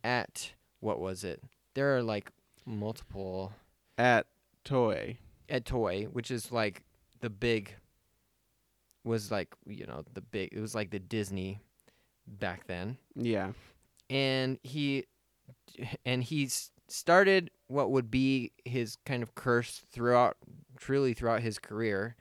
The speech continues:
Speaker 1: speaking of curses, and he was never cured of his perfectionism, um, by directing The Great Adventure of Horace, Prince of the Sun,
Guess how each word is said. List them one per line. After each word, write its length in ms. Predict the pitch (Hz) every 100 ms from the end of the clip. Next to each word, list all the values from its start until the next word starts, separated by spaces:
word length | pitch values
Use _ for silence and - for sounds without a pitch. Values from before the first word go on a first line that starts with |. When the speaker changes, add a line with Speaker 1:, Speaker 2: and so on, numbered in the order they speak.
| _
Speaker 1:
speaking 360 | - 135 110 107
of 100 | 87
curses, 540 | - 117 - 90 - - _ _ _ -
and 220 | 104 104
he 100 | 107
was 160 | 107 104
never 240 | 113 110
cured 360 | - 117 107 98
of 140 | 92
his 240 | 104 95 -
perfectionism, 840 | 107 104 123 - 104 92 85 98 - _ - - _ _ -
um, 460 | 113 107 98 101 - _ _ _ _ -
by 400 | 131 123 117 117 - 87 64 - _ -
directing 500 | 127 127 127 131 120 101
The 120 | 113
Great 240 | 123 127
Adventure 380 | 120 117 113 120
of 140 | - -
Horace, 440 | - 123 110 107
Prince 340 | - - 110 101
of 120 | 92
the 80 | 98
Sun, 560 | - 151 151 151 156